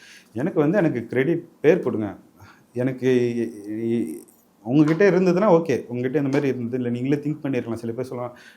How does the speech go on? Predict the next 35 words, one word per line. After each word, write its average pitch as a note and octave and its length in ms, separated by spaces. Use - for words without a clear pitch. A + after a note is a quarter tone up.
"நானே, A#2 440
நானும் D3+ 560
நீங்களும் D3 280
திங்க் C#3 240
பண்ணது C3 180
ஒரே B2+ 200
மாதிரி A#2+ 220
இருந்தது, A2 520
அதனால D3+ 640
வந்துட்டு C#3 520
இது C3 120
பண்ண." A#2 160
சரி, G3+ 320
ஓகே, D#3+ 200
திங்க் D#3 260
பண்ணிருக்கலாம், B2 440
வாய்ப்புகள் A#2+ 420
இருக்கு. A2 560
அப்போ C#3 220
பண்ணியிருந்தீங்கன்னா F3+ 480
அதுக்கான D#3 280
டாக்குமெண்ட்ஸ் D#3 440
கொடுங்க, B2+ 220
நான் C3+ 160
பாட்டுக்கு B2+ 280
என் A#2 60
வேலையை A2+ 240
பார்த்துட்டு G#2+ 240
போக G#2 220
போறேன். G#2 180
எனக்கு A2+ 200
நிறைய A#2 260
வேலைகள் A2+ 240
இருக்கு, G#2 400
கரெக்ட்டுங்களா? G#2 460